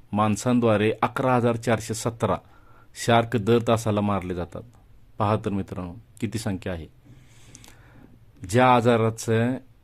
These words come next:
इलाज होऊ शकतात, त्या आजारांनी वर्षाला चार लाखापेक्षा जास्त लोक मृत्युमुखी पडतात. पहिल्या विश्वयुद्धात चार करोड, तर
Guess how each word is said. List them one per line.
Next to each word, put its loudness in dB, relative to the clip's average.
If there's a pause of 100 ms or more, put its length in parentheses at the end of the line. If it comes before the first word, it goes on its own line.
(360)
इलाज 2
होऊ -2
शकतात, -4 (960)
त्या 2
आजारांनी 0 (220)
वर्षाला 0
चार 0
लाखापेक्षा -2
जास्त -2
लोक -4
मृत्युमुखी -6
पडतात. -10 (2500)
पहिल्या 6
विश्वयुद्धात 0
चार 2
करोड, 0 (400)
तर 4